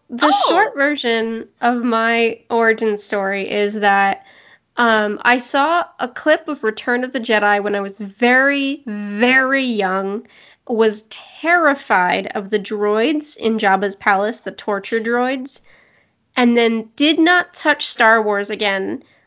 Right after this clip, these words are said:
Speaker 1: until I was, like, fourteen or thirteen and Attack of the Clones was coming out, and I really wanted to see it.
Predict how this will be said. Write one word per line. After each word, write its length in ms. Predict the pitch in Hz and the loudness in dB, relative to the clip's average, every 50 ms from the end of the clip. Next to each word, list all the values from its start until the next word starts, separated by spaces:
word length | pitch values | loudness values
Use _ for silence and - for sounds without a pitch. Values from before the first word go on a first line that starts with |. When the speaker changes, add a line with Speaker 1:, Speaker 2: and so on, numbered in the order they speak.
| _ - | _ -6
Speaker 1:
until 380 | - 226 233 - 254 247 226 | -4 -4 -2 0 2 4 4
I 140 | 220 220 214 | 6 6 4
was, 280 | 208 208 214 208 208 - | 4 2 0 -2 -2 0
like, 360 | 220 202 196 196 196 196 _ _ _ _ _ _ _ _ _ _ _ _ | 0 2 2 0 -2 -8 _ _ _ _ _ _ _ _ _ _ _ _
fourteen 760 | _ _ - 320 349 392 392 - - 370 349 339 349 330 330 330 | _ _ -2 0 0 0 -2 -2 -2 0 0 2 2 2 2 2
or 220 | 311 294 285 277 | 4 4 4 4
thirteen 760 | 277 - 294 285 277 - - - - 277 262 262 254 254 247 240 | 2 2 2 2 2 0 -2 -4 -2 0 0 0 0 -2 -2 0
and 220 | - 240 233 226 | 0 0 2 2
Attack 420 | 220 220 - 254 226 226 240 247 | 0 0 0 2 2 2 2 0
of 80 | 254 233 | -4 -4
the 60 | 233 247 | -4 -4
Clones 400 | - - 247 233 226 226 233 214 | -4 -2 0 2 2 2 0 0
was 120 | 220 214 220 | -4 -6 -6
coming 360 | - 240 208 202 202 202 196 | -4 -2 0 0 0 0 2
out, 380 | 196 190 190 196 190 190 - - - - - - _ _ - | 2 2 4 4 2 0 -2 -6 -16 -20 -20 -20 _ _ -2
and 80 | 226 | 2
I 60 | 226 220 | 2 2
really 360 | 208 214 247 269 262 277 262 | 2 2 2 2 2 2 2
wanted 400 | 233 226 226 226 220 214 208 208 | 2 2 2 2 2 0 0 -2
to 80 | - 226 | -6 -10
see 300 | 220 - - 208 202 190 | -10 -8 -6 -4 -2 -2
it. 260 | 185 190 - - - | -2 -2 -4 -6 -12